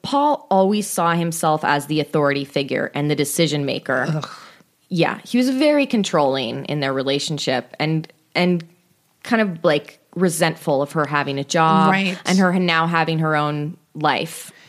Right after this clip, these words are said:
Speaker 2: And probably
Speaker 1: essentially.
Speaker 2: like, "Why aren't you doing more housework?"
Speaker 1: Exactly.
Speaker 2: Yeah.
Speaker 1: Like, they weren't, he was def-, absolutely was he not sharing the load of the housework.
Speaker 2: Yeah.
Speaker 1: According to Betty Jean's mother, Betty Jean had confided in her that she had been thinking of leaving Paul.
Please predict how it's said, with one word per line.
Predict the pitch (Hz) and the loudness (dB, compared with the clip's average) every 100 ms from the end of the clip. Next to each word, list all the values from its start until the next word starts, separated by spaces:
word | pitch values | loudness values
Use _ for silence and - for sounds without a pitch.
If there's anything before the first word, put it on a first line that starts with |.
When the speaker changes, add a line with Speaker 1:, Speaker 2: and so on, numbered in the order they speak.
| - | -6
Speaker 2:
And | 196 | -2
probably | 170 208 208 185 180 | 0 2 2 2 2
Speaker 1:
essentially. | |
Speaker 2:
like, | 160 156 - - | 2 -2 -8 -12
"Why | 156 160 | -6 -4
aren't | 160 | -2
you | 165 | -4
doing | 165 165 165 | -2 -2 -2
more | |
housework?" | 151 156 165 - 143 131 - - - | -2 -4 -4 -6 -6 -6 -10 -12 -6
Speaker 1:
Exactly. | 190 151 113 - - - | -2 0 0 -4 -6 -2
Speaker 2:
Yeah. | 143 135 | -2 0
Speaker 1:
Like, | 180 | 0
they | 180 208 | 2 2
weren't, | 214 196 | 2 0
he | 233 | 0
was | 247 185 | 0 0
def-, | 202 175 - | 0 0 -4
absolutely | 202 214 - 202 175 185 | -4 -4 -2 -2 -2 -2
was | 170 165 | -2 -2
he | 180 | 0
not | 165 - | -2 -2
sharing | - 180 156 156 | -2 -2 0 -2
the | 147 | -2
load | 143 143 | -2 -2
of | 143 | -4
the | |
housework. | 143 139 208 | -4 -2 0
Speaker 2:
Yeah. | 170 156 147 - - - - _ _ 254 | 0 0 -4 -10 -20 -20 -20 _ _ -4
Speaker 1:
According | 254 370 427 349 | 0 2 2 2
to | |
Betty | 233 214 208 | 2 0 0
Jean's | 185 185 175 165 | 0 0 0 0
mother, | 156 156 151 147 - _ _ _ _ - | 0 0 0 0 -4 _ _ _ _ 2
Betty | 233 262 | 4 4
Jean | 196 196 190 190 185 | 0 0 2 0 -2
had | - 190 180 | -4 -4 -2
confided | - 175 165 262 277 214 | -2 -2 2 2 2 2
in | 196 | 0
her | 185 170 170 | 2 2 2
that | 165 - | 0 -4
she | - 196 | -2 0
had | 196 | 0
been | 190 196 | 0 -2
thinking | 170 165 165 | -2 -4 -2
of | 156 | -2
leaving | 139 143 143 143 | -4 -6 -6 -6
Paul. | 147 123 71 - | -4 -4 -4 -10